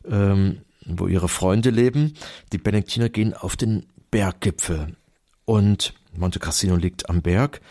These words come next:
Und sie wollen eben den höchsten Punkt erreichen, wo Himmel und Erde sich berühren. Sie wollen den Aufstieg zum Berg machen, der steil und eng ist, wo eben diese Gottesbegegnung, die Theophanie stattfindet.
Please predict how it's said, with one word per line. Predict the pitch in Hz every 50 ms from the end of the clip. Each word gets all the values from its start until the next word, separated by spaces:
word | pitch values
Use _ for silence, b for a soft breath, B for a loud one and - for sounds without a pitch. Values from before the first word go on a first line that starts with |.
| B B B B B B B B
Und | _ 101 101 101 101 104 - - - - _ _ _ _
sie | - - 113 95
wollen | 104 113 131 123
eben | 87 101 110 113
den | 104 101 95 87 -
höchsten | 117 127 135 - - - - -
Punkt | - - - 98 92 - -
erreichen, | - 78 80 80 80 85 82 - 92 85 82
wo | 90 92 98 98 92 B B B B B B
Himmel | - 127 135 131
und | 120 104 - -
Erde | - 98 98 98
sich | 90 - 98 - - -
berühren. | 104 95 85 92 92 90 87 82 80 80 80 B B B B B B B B B
Sie | - - 110 90
wollen | 98 95 101 104 104 - - - _ _ _ -
den | 87 82 - -
Aufstieg | - 104 135 127 - - - - - 104 92 -
zum | - - 104 95 87
Berg | 98 95 98 101 -
machen, | 98 92 92 87 98 107 107 101
der | - 90
steil | 82 - - 98 98 95
und | 92 90 90
eng | - 90 104 131 143
ist, | 87 107 107 120 - - - - B B B B B B B B B B B B
wo | - 101 107 -
eben | - 95 104 107 104 98
diese | - 98 92 - 101
Gottesbegegnung, | - 95 92 - 107 - - - - 92 - - 95 95 92 - 92 92 90 87 87 87 - - - _ _ -
die | 82
Theophanie | 82 - - 101 101 95 - - - 92 90 92 101 104 104 92
stattfindet. | - - - 95 - - - - 95 85 80 80 73 - - -